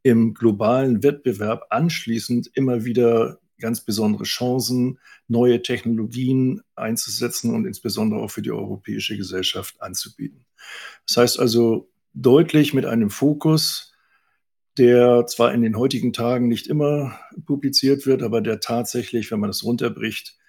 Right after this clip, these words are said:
unsere momentane Gesellschaft repräsentiert. Und aus diesem Grunde ist, äh, der Erfolgsfaktor von Horizon Europe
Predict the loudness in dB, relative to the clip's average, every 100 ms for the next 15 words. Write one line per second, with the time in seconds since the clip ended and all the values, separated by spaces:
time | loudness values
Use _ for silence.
0 | _ _ -6 -2 0 2 2 4 0 -2
1 | -2 -2 -2 -2 -2 -2 -4 -4 -4 -8
2 | -4 -6 -4 -6 -2 -4 -2 -2 -2 -6
3 | -8 -6 -10 -6 -6 -4 0 0 -2 -4
4 | -6 -8 -12 -6 -4 -4 -8 -14 -16 -2
5 | 0 0 -4 -8 -6 -6 -6 -2 -4 -4
6 | -2 0 0 -2 -2 0 2 0